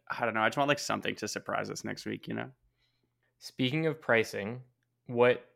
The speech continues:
Speaker 2: is the expectation for the seven and the seven Pro? Like, are they gonna tack on a few hundred dollars because of inflation or the value of the Canadian dollar? Are we expecting, like,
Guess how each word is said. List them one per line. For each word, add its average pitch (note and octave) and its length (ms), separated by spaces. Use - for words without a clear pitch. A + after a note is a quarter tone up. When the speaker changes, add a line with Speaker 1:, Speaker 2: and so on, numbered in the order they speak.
Speaker 2:
is B2 160
the A#2+ 120
expectation G#2+ 1000
for G#2 400
the F#2+ 120
seven G2+ 320
and G2 100
the - 20
seven G2+ 240
Pro? G2 280
Like, F#2+ 360
are A2 140
they G#2 120
gonna G2 180
tack G2+ 320
on A2 240
a A2 40
few G#2+ 200
hundred G2+ 180
dollars A2+ 460
because G2+ 260
of F#2+ 80
inflation A2 640
or G2+ 60
the F#2+ 80
value G2+ 320
of F#2+ 60
the G2+ 80
Canadian G2 400
dollar? A2 480
Are G#2 80
we G2+ 100
expecting, G#2+ 560
like, G#2 340